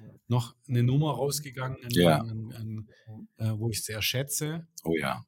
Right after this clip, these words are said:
Speaker 1: Anderes Alter wie wir, wo ich immer gesagt habe, der ist sehr ruhig, sehr sachlich,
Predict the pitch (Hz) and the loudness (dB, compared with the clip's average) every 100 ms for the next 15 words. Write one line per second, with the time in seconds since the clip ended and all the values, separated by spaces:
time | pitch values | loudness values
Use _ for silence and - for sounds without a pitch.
0 | _ - 117 98 - - 139 156 160 143 | _ -2 0 0 -2 2 2 2 -2 -4
1 | 139 147 143 156 151 - - _ _ _ | -10 -8 -6 -8 -12 -20 -20 _ _ _
2 | - 107 113 117 139 131 120 123 - 117 | -10 -4 -2 -2 0 0 0 -4 -2 -4
3 | - 104 101 - 113 104 131 151 147 - | -2 -4 -2 0 0 -2 0 0 0 -4
4 | 107 101 143 151 - 143 143 - | -6 -4 0 -2 -2 -4 -4 -6